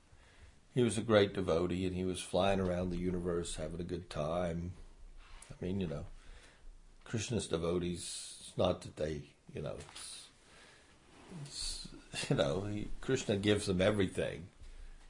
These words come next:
So he was experiencing the material world. He had some time to do this, and, uh, came across Shiva and his wife Parvati, and saw that Parvati was sitting on Shiva's wife, and he kind of, you know,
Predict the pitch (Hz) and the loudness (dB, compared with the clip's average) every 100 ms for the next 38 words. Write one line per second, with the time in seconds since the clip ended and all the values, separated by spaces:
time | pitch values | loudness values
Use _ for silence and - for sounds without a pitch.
0 | - - - 82 92 104 98 101 98 101 | -20 -18 -10 -6 -4 -2 2 4 2 -2
1 | - - 117 110 98 107 95 92 92 107 | -4 6 8 8 6 2 2 2 0 2
2 | 98 90 90 101 90 95 95 95 92 - | 4 6 6 6 6 4 2 0 -2 0
3 | 95 87 95 90 90 - - 90 85 82 | -2 -2 -2 0 -2 -4 -4 -2 -2 -4
4 | 92 - - - - - _ - - 69 | -6 -8 -12 -14 -20 -20 _ -20 -16 -10
5 | 69 80 80 82 80 82 - - - - | -8 -8 -8 -10 -10 -10 -16 -20 -20 -20
6 | - 113 104 98 104 90 90 - 104 95 | -4 2 2 2 2 2 2 0 0 0
7 | 92 85 80 85 85 87 - 90 80 76 | -2 -4 -6 -2 0 -2 -4 -6 0 0
8 | 73 90 120 87 92 - - - - - | 2 0 -2 -4 -6 -12 -20 -20 -20 -20
9 | - - 95 90 90 - 90 82 85 85 | -14 -4 -2 0 -2 -2 -2 0 0 -2
10 | 85 80 - 90 87 85 85 - 90 85 | -4 -6 -4 -4 -2 -4 -4 -4 -4 -4
11 | 80 98 92 95 92 - 85 82 - 80 | -8 -2 2 2 2 -2 -8 -6 -6 -6
12 | 78 73 - - 80 80 | -6 -10 -18 -10 -6 -6